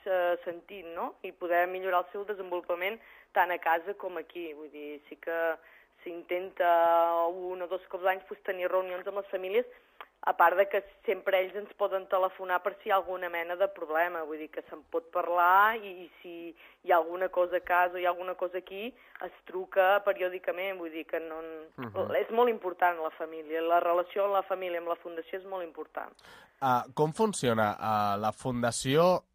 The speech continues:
Speaker 2: busca gent que pugui entrar dintre l'escola o, o, o són la, són la,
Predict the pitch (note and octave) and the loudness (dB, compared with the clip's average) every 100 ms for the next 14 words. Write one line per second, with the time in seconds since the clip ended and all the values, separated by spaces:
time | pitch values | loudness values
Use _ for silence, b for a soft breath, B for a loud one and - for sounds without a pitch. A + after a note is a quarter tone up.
0 | _ - A#2 D3 D#3 D3 B2+ C3 B2 B2 | _ -14 -4 -2 0 0 0 0 -2 -4
1 | C3+ B2+ A#2+ A#2+ A#2+ A#2 A2+ A2+ - C#3 | -2 -4 -2 -2 -2 0 0 0 2 4
2 | F#3+ D#3 B2 B2 - A2+ G#2 A#2 - C3 | 4 4 4 2 0 -6 -6 -6 -2 -2
3 | C#3 C3+ B2 A#2+ A2+ D2 C#2 E2 - B2 | -2 0 2 2 0 -4 -8 -10 -6 -2
4 | B2 | -2